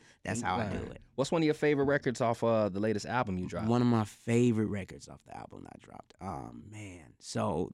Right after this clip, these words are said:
Speaker 1: there's this one that's on there, and it's my dad's favorite, one of my dad's favorite songs of mine ever, Table for Two. Um, that song is similar to Imperfect, um, but it's more so of being able to both,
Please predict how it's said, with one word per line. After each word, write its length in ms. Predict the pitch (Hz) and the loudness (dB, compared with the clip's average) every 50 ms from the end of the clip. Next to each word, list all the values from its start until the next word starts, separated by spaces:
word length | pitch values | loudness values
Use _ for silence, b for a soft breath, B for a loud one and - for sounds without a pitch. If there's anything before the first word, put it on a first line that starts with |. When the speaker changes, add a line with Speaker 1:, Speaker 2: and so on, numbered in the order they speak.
| - | -2
Speaker 1:
there's 240 | - 131 151 160 143 | 2 4 6 6 6
this 200 | 143 139 123 - | 6 4 2 0
one 320 | 117 113 110 101 - - - _ _ - | 0 0 0 0 -4 -8 -14 _ _ -12
that's 220 | - 95 92 - | -10 -10 -10 -8
on 180 | 92 85 69 64 | -10 -10 -10 -10
there, 220 | 64 - - - - _ _ _ _ _ _ _ _ _ - | -12 -14 -18 -20 -20 _ _ _ _ _ _ _ _ _ -6
and 120 | 107 107 | -4 -2
it's 120 | 110 107 | -2 0
my 120 | 110 110 107 | 0 0 0
dad's 480 | 98 110 110 110 113 104 92 - - | 0 0 0 0 0 -2 -4 -6 -10
favorite, 440 | - - - 82 85 - - - - | -14 -14 -14 -14 -14 -14 -16 -18 -18
one 120 | - 87 98 | -16 -14 -12
of 40 | 98 | -12
my 140 | 95 87 73 - - | -12 -12 -14 -12 -8
dad's 280 | - 101 92 92 - | -6 -6 -6 -6 -8
favorite 320 | - - 71 - - - - | -10 -12 -12 -12 -12 -14 -14
songs 320 | - - - - - - | -14 -12 -12 -14 -14 -18
of 60 | - 87 | -18 -18
mine 220 | - - - - | -18 -16 -16 -14
ever, 300 | - 69 - - - - _ _ - | -14 -14 -14 -14 -16 -20 _ _ -4
Table 220 | - 123 120 113 | 0 0 0 0
for 140 | 107 - - | -2 -6 -8
Two. 300 | - - - - - - _ _ _ _ _ _ _ _ _ _ _ _ _ - | -10 -10 -10 -12 -14 -14 _ _ _ _ _ _ _ _ _ _ _ _ _ -8
Um, 400 | 120 104 104 92 - - - - _ _ _ _ _ _ _ - | -6 -6 -6 -6 -10 -12 -16 -20 _ _ _ _ _ _ _ -2
that 180 | 113 117 131 135 | 0 0 0 0
song 580 | - - - 127 127 131 135 143 151 156 156 151 _ _ _ _ _ _ - | -2 0 2 2 4 4 4 2 0 -2 -4 -6 _ _ _ _ _ _ -4
is 320 | 113 110 107 107 107 101 | 0 0 2 2 0 -2
similar 400 | - - - - 190 170 143 123 110 | -2 -2 0 2 4 4 4 2 2
to 160 | - - 107 | 0 -2 -2
Imperfect, 640 | 104 104 - - 104 107 - - - - - - - b b b b b b b b b b - | -2 -2 -4 -6 -8 -8 -10 -12 -18 -18 -18 -20 -20 b b b b b b b b b b -6
um, 540 | 113 110 104 104 104 104 104 104 107 113 - _ - | -2 0 0 2 2 0 0 -2 -4 -8 -10 _ 0
but 140 | 117 110 | 0 2
it's 160 | 110 107 - 120 | 2 2 2 2
more 200 | 120 120 120 113 | 4 4 4 2
so 320 | - - 120 110 107 107 | 2 0 2 2 2 2
of 320 | 107 104 104 101 98 98 - _ _ _ _ _ _ _ _ _ _ _ _ _ _ _ _ _ _ - | 2 0 0 -2 -2 -6 -10 _ _ _ _ _ _ _ _ _ _ _ _ _ _ _ _ _ _ 2
being 220 | 135 135 131 123 | 4 4 6 6
able 180 | 120 120 110 110 | 4 4 4 2
to 60 | 104 | 0
both, 440 | 98 - 110 117 117 110 - - | 0 2 2 2 2 2 0 -8